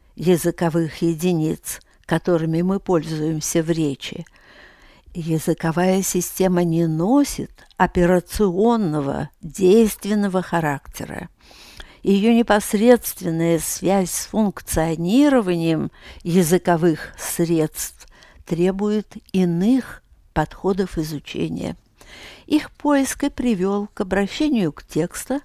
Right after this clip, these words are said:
как к лингвистическому объекту, в котором не только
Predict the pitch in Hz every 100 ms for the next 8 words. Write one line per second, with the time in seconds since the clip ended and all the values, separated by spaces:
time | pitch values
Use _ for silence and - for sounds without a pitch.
0 | - - - - - 202 - 196 214 190
1 | 196 226 - 330 - 170 - 175 170 170
2 | 160 175 180 214 - 254 - - 185 226
3 | 220 202 190 190 311 - 320